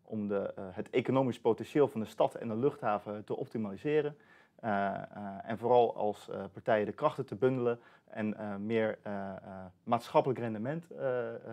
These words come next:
te verkrijgen. Eh, en de concurrentiepositie van de regio en, eh, ook met name de Schiphol,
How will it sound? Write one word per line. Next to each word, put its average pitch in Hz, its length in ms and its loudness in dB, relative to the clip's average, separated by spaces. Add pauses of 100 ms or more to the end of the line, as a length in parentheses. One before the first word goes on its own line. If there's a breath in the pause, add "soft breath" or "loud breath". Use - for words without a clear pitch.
(140)
te - 100 -18
verkrijgen. 104 560 -4 (340 soft breath)
Eh, 98 360 -4
en 110 60 -4
de 104 100 -4
concurrentiepositie 104 1080 -4
van 98 140 -6
de 98 120 -6
regio 101 540 0
en, 92 260 -12
eh, 92 60 -14 (240)
ook 95 120 -12
met 98 120 -6
name 95 240 -6
de 87 100 -10
Schiphol, 110 540 -2